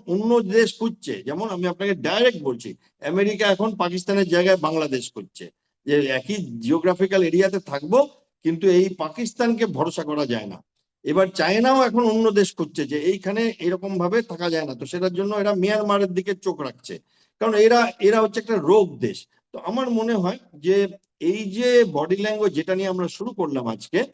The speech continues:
যে পাকিস্তানের খেলোয়াড়রা দেখছে একদিক দিয়ে ভালো হচ্ছে, কারণ সারা পৃথিবীর কাছে প্রমাণ থাকছে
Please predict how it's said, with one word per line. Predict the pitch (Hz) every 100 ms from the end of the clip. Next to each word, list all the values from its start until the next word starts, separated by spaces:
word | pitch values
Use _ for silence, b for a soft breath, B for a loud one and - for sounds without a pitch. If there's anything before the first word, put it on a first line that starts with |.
| _ _ -
যে | 151 160
পাকিস্তানের | 147 147 175 - 180
খেলোয়াড়রা | 175 123 147 190 190
দেখছে | 147 147 - 220 220
একদিক | 139 139 165 165
দিয়ে | 202
ভালো | 180 151 165
হচ্ছে, | 123 117 190
কারণ | 170 156
সারা | 135 147
পৃথিবীর | 160 151 156 185
কাছে | 180 170
প্রমাণ | 165 127 151 208
থাকছে | 185 156 - 160